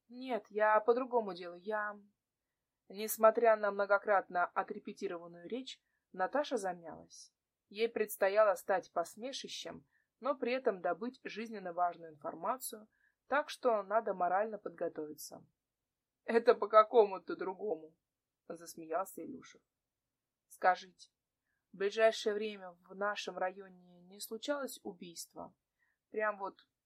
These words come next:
в субботу, например?" — спросила Наташа. Смирнов нахмурился. Дело по субботнему трупу у торгового центра отдали ему, хотя там пока сложно было сказать, убийство это или нет.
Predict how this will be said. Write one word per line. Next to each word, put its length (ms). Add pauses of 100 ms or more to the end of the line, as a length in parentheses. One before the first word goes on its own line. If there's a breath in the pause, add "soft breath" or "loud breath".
(120)
в 40
субботу, 480
например?" — 560 (500)
спросила 540
Наташа. 560 (720)
Смирнов 540
нахмурился. 880 (640)
Дело 260
по 160
субботнему 600
трупу 440
у 120
торгового 480
центра 580
отдали 420
ему, 480 (580)
хотя 420
там 260
пока 340
сложно 480
было 340
сказать, 520
убийство 480
это 300
или 260
нет. 240